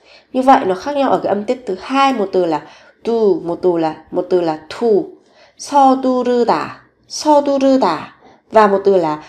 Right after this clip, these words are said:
서투르다, 서투르다. Các bạn có từ 서두르다 là vội vàng, vội vã. Và cái từ này các bạn có bất quy tắc của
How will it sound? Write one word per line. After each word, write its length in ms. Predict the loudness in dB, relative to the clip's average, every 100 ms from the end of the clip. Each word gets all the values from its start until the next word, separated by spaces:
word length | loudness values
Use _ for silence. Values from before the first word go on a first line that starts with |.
| -20
서투르다, 1400 | -14 -2 4 6 4 2 -4 -4 -2 0 2 0 0 -4 -8 -18 _ _ _ _
서투르다. 1400 | -8 0 4 4 2 -4 -6 -2 0 0 0 -4 -8 -18 _ _ _ _ _ _
Các 60 | 0
bạn 100 | 2
có 100 | 0
từ 300 | 0 0 -2 -8 -20 _
서두르다 880 | -4 2 2 2 0 0 -2 -2 -4
là 160 | -8 -4
vội 320 | 2 2 2
vàng, 420 | -2 -2 -4 -6
vội 240 | -4 -4
vã. 340 | 0 0 2 -2 -8 -20 -4 4
Và 140 | 4
cái 100 | 4
từ 180 | -2 2
này 260 | 2 2 0 -16 _ _ 2
các 40 |
bạn 180 | 2 2 -6
có 140 | -6 -4
bất 220 | -4 -4
quy 80 | -8
tắc 320 | -6 -6 -4
của 260 | -2 -2